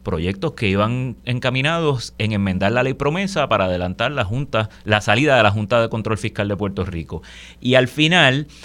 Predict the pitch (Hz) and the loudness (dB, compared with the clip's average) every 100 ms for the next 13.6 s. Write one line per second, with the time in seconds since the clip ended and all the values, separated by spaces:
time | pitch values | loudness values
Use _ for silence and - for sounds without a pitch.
0 | - - - 135 120 117 117 123 113 101 | -20 -16 -4 2 4 4 2 0 0 0
1 | 139 151 156 151 143 151 147 151 143 139 | 2 2 4 0 2 2 2 2 2 2
2 | 131 117 120 120 143 131 101 95 98 92 | 0 0 0 2 2 2 -2 -2 -4 -12
3 | 92 98 104 104 98 98 98 113 123 135 | -12 -4 -2 0 0 -2 -2 -4 -2 -2
4 | 123 139 123 120 107 101 98 101 143 135 | -2 0 2 2 0 0 -2 6 6 6
5 | 127 120 117 104 117 127 127 117 - 123 | 2 0 -2 0 0 0 -2 -2 2 2
6 | 127 127 123 127 127 160 147 123 120 104 | 0 -4 -2 -4 -2 0 4 2 0 -4
7 | 98 113 139 135 131 104 98 - - - | -2 -2 -2 -4 -2 -4 -4 -10 -20 -6
8 | 101 104 - 95 98 98 110 104 104 101 | 0 0 0 0 0 2 0 2 0 0
9 | 101 117 135 123 - 135 131 123 120 127 | 0 2 0 0 0 4 4 4 0 0
10 | 127 135 135 135 143 123 - 117 113 98 | 0 -2 -4 -4 0 -2 -2 -4 -2 -2
11 | 98 - 92 95 107 110 113 113 117 113 | -2 0 0 2 4 4 4 4 2 2
12 | - - - 107 101 95 110 107 123 117 | -6 -20 -6 2 2 4 0 0 0 0
13 | - 135 123 - 98 107 | 2 2 2 0 0 0